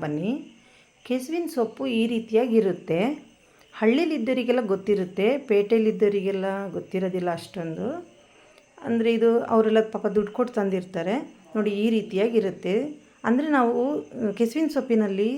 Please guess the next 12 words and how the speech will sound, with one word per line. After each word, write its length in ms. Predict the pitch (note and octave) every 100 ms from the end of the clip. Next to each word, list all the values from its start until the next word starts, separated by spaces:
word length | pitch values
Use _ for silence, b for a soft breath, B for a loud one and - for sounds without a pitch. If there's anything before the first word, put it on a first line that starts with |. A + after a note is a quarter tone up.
| C#4
ಸುರುಳಿ 440 | - A#3+ A#3 C4 C4+
ಸುರುಳಿಯಾಗಿರುತ್ತೆ, 800 | C4+ C4+ B3 B3 G#3+ F#3 F3+ - F#3
ಅಂದರೆ 200 | G3 A#3 A3 F#3+
ಎಳೆದು, 400 | G3+ A#3 G#3 F#3 F#3+ A3
ಇನ್ನೂ 200 | G3+ A3+ G3+ G3+
ಈಗಷ್ಟೇ 480 | G#3+ A3 A3 - A3+ G#3
ಹೊರಗಡೆ 280 | F#3 F#3 F3
ಬಂದಿರುತ್ತೆ. 580 | E3 E3+ F3 D#3+ D#3+ F#3 B3 B B B B -
ಆ 20 | G#3 -
ಸುರುಳಿಯಾಗಿರೋದನ್ನ 840 | A#3 C#4 D#4+ C#4 A3 A3 G#3 A#3+ C#4
ನಾವು 120 | G3 F#3
ತರ್ತೀವಿ, 440 | F3+ - E3+ D#3+